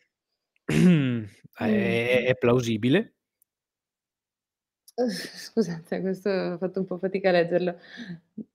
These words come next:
Speaker 2: "Ciao, ti dico una cosa in dialetto. A quella punta?" Risposta di Gio: "Cosa ha detto? Aiutami." No, davvero, è ovvio, Ale. <laughs> Qua me lo dovete un po' spiegare perché me lo
Speaker 1: Ma sì, perché succede che Sovrani, a fine della sua intervista, fa questo colpo di teatro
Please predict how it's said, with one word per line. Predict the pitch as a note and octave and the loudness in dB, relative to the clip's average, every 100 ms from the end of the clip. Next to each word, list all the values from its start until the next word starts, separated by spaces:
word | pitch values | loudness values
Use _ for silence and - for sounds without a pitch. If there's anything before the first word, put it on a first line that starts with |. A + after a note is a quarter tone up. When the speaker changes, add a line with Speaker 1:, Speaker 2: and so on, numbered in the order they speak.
| _ - | _ -4
Speaker 2:
"Ciao, | - A3+ G3+ | 10 10 10
ti | G#3 | 4
dico | A#3 A#3 | 0 2
una | C4 A3+ | 2 2
cosa | A3+ A3+ A#3+ | 4 4 4
in | A#3 | 6
dialetto. | G#3 F#3 E3+ - F#3+ | 6 6 2 2 2
A | G3+ | 2
quella | G3 A#3 B3 G#3+ | 6 6 6 2
punta?" | A#3 B3+ A3 A3+ G#3+ - - _ _ _ - | 2 0 0 0 0 -2 -10 _ _ _ -10
Risposta | - G3+ G#3+ G#3+ A3 | -6 -2 0 -2 0
di | G3+ F#3 | -2 2
Gio: | F#3 F3+ | 0 0
"Cosa | - G3+ G#3 | 0 4 4
ha | |
detto? | G#3+ B3+ - A#3 | 4 2 2 2
Aiutami." | G#3 G#3 G3+ F#3 F3+ F3+ - | 2 2 0 0 -2 -6 -8
No, | G3+ A#3 A3 | 0 4 6
davvero, | G3+ F#3+ G#3+ G3+ G3 | 4 2 2 2 4
è | G3+ F#3+ | 2 2
ovvio, | F#3 F#3 F3+ | 0 0 2
Ale. | F#3+ F3+ A3+ - | 2 2 0 0
<laughs> | A#3 A3+ | -2 -2
Qua | A3+ B3 | -2 0
me | B3 | -2
lo | G3+ | -2
dovete | G3+ G#3+ | -4 -4
un | G3+ | -6
po' | G#3+ | -8
spiegare | G#3+ - A3 G#3+ G#3+ A3+ G#3 | -6 0 2 2 2 0 -2
perché | - - - | -8 -8 -8
me | G#3+ | -6
lo | F#3 | 2
Speaker 1:
Ma | C#3 | 4
sì, | - F#3 | 8 8
perché | D3 D3+ D#3 C#3 | 8 6 8 6
succede | - D#3+ D3 | 8 6 8
che | B2+ | 4
Sovrani, | B2 D3 D3 D3+ D3+ E3 C#3+ | 4 4 8 6 6 4 4
a | |
fine | - D3+ | 2 4
della | C3 | 4
sua | A2+ | 2
intervista, | C3+ D3+ C#3 C#3+ C#3+ C3+ | 4 4 4 0 2 2
fa | C3+ | 2
questo | C3 - | 0 2
colpo | D#3+ D#3 C3+ | 2 4 4
di | A#2+ | 4
teatro | C#3+ B2+ A#2+ - D3+ D3 | 4 4 2 2 2 0